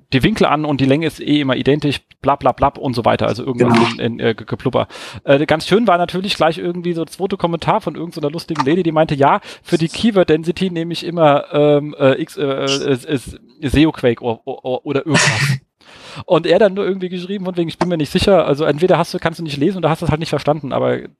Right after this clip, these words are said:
Speaker 1: genau das solltest du nicht mehr machen, aber egal.
Speaker 2: Dann war das auch Linkspam.
Speaker 1: Genau. Das, man weiß nicht so genau. Es war zumindest, ich fand's, äh, äh, sehr lustig.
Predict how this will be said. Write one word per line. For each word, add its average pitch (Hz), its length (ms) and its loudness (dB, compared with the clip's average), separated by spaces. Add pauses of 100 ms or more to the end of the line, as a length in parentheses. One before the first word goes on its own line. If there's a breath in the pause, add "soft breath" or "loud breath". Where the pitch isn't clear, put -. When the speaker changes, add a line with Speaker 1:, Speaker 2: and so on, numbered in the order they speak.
(1000)
Speaker 1:
genau 135 200 2
das 139 160 0
solltest 147 280 -4
du - 20 -2
nicht 135 140 -4
mehr 123 100 -2
machen, 113 200 -8
aber 123 120 0
egal. 117 240 -2
Speaker 2:
Dann 139 140 0
war 160 80 4
das 175 140 4
auch 139 140 0
Linkspam. 123 500 2 (600)
Speaker 1:
Genau. 135 320 4 (880 loud breath)
Das, 147 220 0
man 143 200 0
weiß 123 200 2
nicht 131 120 0
so 117 100 -6
genau. 117 160 2
Es 120 100 -2
war 135 120 2
zumindest, 127 480 -6
ich 123 160 -4
fand's, 117 200 -6
äh, 123 100 -8
äh, - 720 -8 (120)
sehr 110 200 -2
lustig. - 380 -12